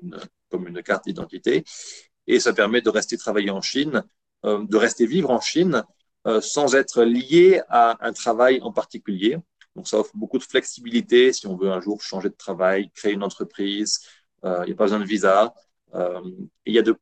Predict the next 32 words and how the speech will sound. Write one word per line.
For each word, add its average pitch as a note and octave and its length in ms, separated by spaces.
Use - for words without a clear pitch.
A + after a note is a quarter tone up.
plus G3 180
en F#3 120
plus F3+ 260
de D#3+ 80
formalités C#3+ 600
qui C3 120
sont A2+ 160
possibles A2 640
à G#2+ 80
faire A#2+ 300
avec G#2 260
la, F2+ 580
euh, F2+ 160
la G2+ 100
carte G#2 240
verte. F2+ 320
Mais B2 280
la, G#2+ 280
la G#2+ 240
principale C#3+ 720
chose C3+ 360
que - 100
ça G#2+ 120
donne, A#2+ 380
c'est B2 280
de A2 100
la G#2 140
visibilité A2+ 880
sur - 220
le A2 80
long G2+ 140
terme A2+ 420